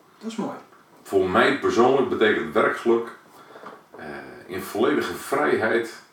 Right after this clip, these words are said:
Speaker 2: mijn energie kunnen volgen en hele mooie dingen voor mensen kunnen betekenen. Waardoor zij hun leven vorm kunnen geven.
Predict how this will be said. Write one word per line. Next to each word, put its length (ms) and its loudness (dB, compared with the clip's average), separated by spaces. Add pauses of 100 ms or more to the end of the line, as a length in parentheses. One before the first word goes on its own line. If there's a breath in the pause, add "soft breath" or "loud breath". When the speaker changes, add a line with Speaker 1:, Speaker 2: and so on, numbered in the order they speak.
(840 soft breath)
Speaker 2:
mijn 240 -2
energie 400 -4
kunnen 240 -2
volgen 400 0
en 280 -8
hele 240 0
mooie 280 2
dingen 240 -2
voor 340 0
mensen 340 -2
kunnen 180 -2
betekenen. 500 -2 (760 loud breath)
Waardoor 400 2
zij 300 2
hun 260 0
leven 300 4
vorm 280 -6
kunnen 180 -12 (160)
geven. 240 -12